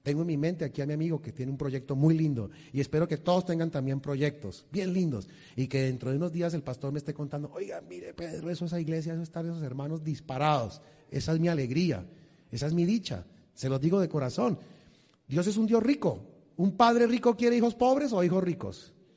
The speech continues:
Hijos prósperos. Ven, hermana, vamos a hacerle la, la oración, acércate, no te quedes ahí. Vamos a pedirle esos favores al Señor, te invitamos, vamos a hacer ese,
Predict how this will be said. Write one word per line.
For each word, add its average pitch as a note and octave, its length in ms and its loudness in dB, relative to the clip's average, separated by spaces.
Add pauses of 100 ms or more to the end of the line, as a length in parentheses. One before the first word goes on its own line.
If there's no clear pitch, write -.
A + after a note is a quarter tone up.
(560)
Hijos D3 300 -4
prósperos. F3 500 -4
Ven, F3+ 320 -2
hermana, G#3 300 -6
vamos G#3 220 0
a - 20 2
hacerle F#3+ 220 2
la, G3 140 4
la D#3+ 80 2
oración, C#3+ 320 0
acércate, C3 480 0
no G3+ 140 -4
te A#3+ 120 -2
quedes A#3+ 220 2
ahí. F3+ 280 2 (360)
Vamos B3 240 2
a A#3 80 2
pedirle A3+ 360 6
esos A3 180 4
favores G3 400 4
al F3 120 0
Señor, C#3+ 340 -2
te - 160 -6
invitamos, C#3+ 680 0 (120)
vamos F#3 260 2
a E3+ 40 -2
hacer F3 180 -2
ese, F3 420 0